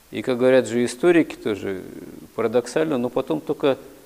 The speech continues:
наверно, тысяча лет с лишним прошли, прежде чем Европа достигла такого же уровня комфорта и безопасности.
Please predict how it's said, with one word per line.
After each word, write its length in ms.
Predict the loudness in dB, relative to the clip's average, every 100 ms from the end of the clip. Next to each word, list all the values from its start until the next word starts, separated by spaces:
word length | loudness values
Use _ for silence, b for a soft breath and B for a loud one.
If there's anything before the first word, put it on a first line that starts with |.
| -20 _ _ _ _ _ -4
наверно, 260 | -2 -2
тысяча 320 | 0 0 2 2
лет 180 | 2
с 140 | 2 -2
лишним 360 | -2 -2 -6
прошли, 500 | -6 -8 -8 -8 -10 -10 _ _ -8
прежде 300 | -8 -6 -6
чем 120 | -4
Европа 460 | -4 0 0 0
достигла 520 | -6 -6 -4 -6 -4 -4
такого 400 | -6 -4 -2 0
же 140 | -4 -2
уровня 340 | -2 0 -2
комфорта 640 | -4 -8 -6 -6 -6 -4
и 60 | -8
безопасности. 880 | -8 -6 -4 -4 -6 -8 -20 -20